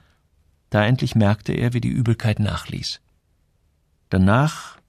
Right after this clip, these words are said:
wurde er nie wieder seekrank. In den folgenden Monaten war Joel viermal in Narvik.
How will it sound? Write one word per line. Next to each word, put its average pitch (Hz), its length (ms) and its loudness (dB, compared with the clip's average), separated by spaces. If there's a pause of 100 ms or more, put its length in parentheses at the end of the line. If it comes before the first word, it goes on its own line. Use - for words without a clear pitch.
(160)
wurde 98 220 -2
er 92 140 0
nie 107 340 2
wieder 98 280 -2
seekrank. - 540 -8 (3250)
In 139 120 6
den 151 120 8
folgenden 180 420 6
Monaten 139 500 6
war 117 140 6
Joel 110 280 4
viermal 90 640 2
in 73 140 -2
Narvik. - 480 -12